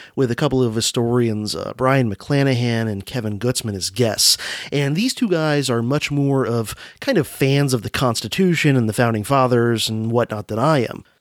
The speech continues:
But I think it's a good episode to listen to, to hear some genuine experts on the history of kind of the, the Federalist era and so on,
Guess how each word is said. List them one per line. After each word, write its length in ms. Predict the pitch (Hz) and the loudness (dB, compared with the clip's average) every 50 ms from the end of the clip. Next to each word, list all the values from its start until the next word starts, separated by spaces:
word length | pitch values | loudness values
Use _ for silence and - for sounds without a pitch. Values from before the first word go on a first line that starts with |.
| _ _ _ _ - | _ _ _ _ -14
But 540 | - 110 131 180 226 190 156 143 - - - 139 | -14 -6 -2 0 2 4 4 2 2 0 0 0
I 160 | 143 135 127 | 0 0 0
think 360 | - - - 214 214 214 190 | -4 -4 0 2 2 2 2
it's 220 | 180 - - - | 2 0 0 2
a 120 | 143 127 117 117 - _ _ - | 0 0 0 -2 -8 _ _ -2
good 260 | 185 185 165 160 156 | 0 2 4 4 4
episode 480 | 151 147 - 143 - - 143 135 127 | 2 0 0 -2 0 2 2 2 4
to 40 | 127 | 4
listen 380 | 127 131 139 131 - - 127 120 | 4 4 2 2 0 0 -2 -2
to, 480 | - - 123 120 117 113 113 113 113 | -2 -2 0 0 2 2 0 0 -2
to 500 | 110 - - - 113 113 110 107 107 101 - - - - - - _ - | -4 -6 -8 -6 -4 -4 -4 -4 -6 -10 -12 -16 -18 -18 -20 -20 _ -6
hear 280 | - 196 190 175 160 | -2 0 2 2 2
some 240 | 147 - - 131 123 | 2 2 2 2 2
genuine 380 | 113 139 143 160 151 131 123 127 | 2 2 2 4 4 4 4 4
experts 460 | 143 160 - - - 120 113 - - | 2 2 0 -2 -2 -2 -2 -2 -2
on 160 | - 139 131 | -2 0 0
the 80 | 120 110 | 0 0
history 480 | 110 135 139 - - 135 127 123 120 117 | 0 0 0 0 2 2 4 4 4 4
of 460 | 113 113 110 101 - - - - - | 4 2 0 -2 -6 -10 -12 -10 -6
kind 160 | - 127 110 | -2 -2 0
of 140 | 110 110 92 | 0 -2 -2
the, 240 | - 110 101 98 95 - - - - - | -2 -2 -2 -2 -4 -8 -14 -16 -10 -8
the 80 | 117 | -8
Federalist 480 | - - 139 123 120 120 120 113 110 - | -4 -2 0 0 2 2 2 0 0 0
era 240 | 120 120 117 110 107 | 0 0 0 0 0
and 140 | 104 101 98 | 0 -2 -2
so 240 | - 226 233 214 | 0 2 2 4
on, 220 | 151 127 113 113 | 4 2 2 0